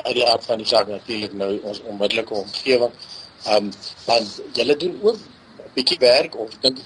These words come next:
onder andere die wise satelliet, as ek reg onthou, het byvoorbeeld gedoen, eh, metings gedoen op, op, eh, op goed wat die aarde kan tref, né, asteroïde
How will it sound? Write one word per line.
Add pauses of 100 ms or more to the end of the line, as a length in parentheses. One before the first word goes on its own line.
(280)
onder
andere
die
wise
satelliet,
as
ek
reg
onthou, (400)
het
byvoorbeeld
gedoen, (340)
eh,
metings
gedoen
op, (120)
op, (100)
eh, (300)
op (120)
goed
wat
die
aarde
kan (100)
tref,
né, (160)
asteroïde